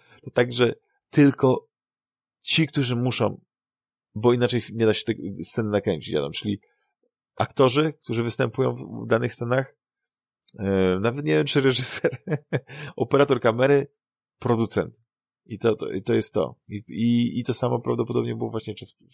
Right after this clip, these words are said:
z Klątwą Doliny Węży, czy, czy, czy na tym, że po prostu wykorzystali okazję, tak sobie pomyśleli, „Okej, pojedziemy do Francji na wakacje”, no bo to wiesz, wyjeżdżasz za,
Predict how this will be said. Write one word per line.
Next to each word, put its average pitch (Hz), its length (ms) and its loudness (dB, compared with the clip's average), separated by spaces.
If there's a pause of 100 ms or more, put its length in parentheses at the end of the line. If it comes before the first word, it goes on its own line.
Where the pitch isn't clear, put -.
(160)
z - 60 -14
Klątwą 104 300 -10
Doliny 101 260 -8
Węży, 113 340 0
czy, 98 180 -8 (760)
czy, - 180 -4 (1040)
czy 113 60 -10
na 120 60 -2
tym, 117 80 -2
że 113 120 2
po - 80 -6
prostu 123 240 -2
wykorzystali 123 600 0
okazję, 110 680 2 (360)
tak - 140 0
sobie 117 200 0
pomyśleli, 120 420 -4
„Okej, 98 340 2 (220)
pojedziemy 104 360 4
do 87 100 -4
Francji 117 380 2
na 117 80 0
wakacje”, 113 440 0
no 113 100 -2
bo 110 100 -8
to 107 100 -4
wiesz, 95 300 -2
wyjeżdżasz 98 400 -2
za, 101 240 2